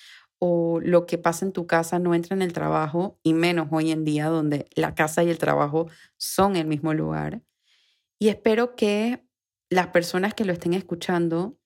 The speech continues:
sin importar el lugar en el organigrama empresarial o de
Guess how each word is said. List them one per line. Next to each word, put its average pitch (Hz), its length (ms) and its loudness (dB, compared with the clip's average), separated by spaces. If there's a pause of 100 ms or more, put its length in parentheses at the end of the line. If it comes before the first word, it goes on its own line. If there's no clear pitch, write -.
(800)
sin 185 240 -2
importar 175 500 2
el 208 120 -2
lugar 165 300 0
en 190 120 -2
el 160 320 -2 (180)
organigrama 165 840 0
empresarial 165 840 0
o 170 140 0
de 160 280 -4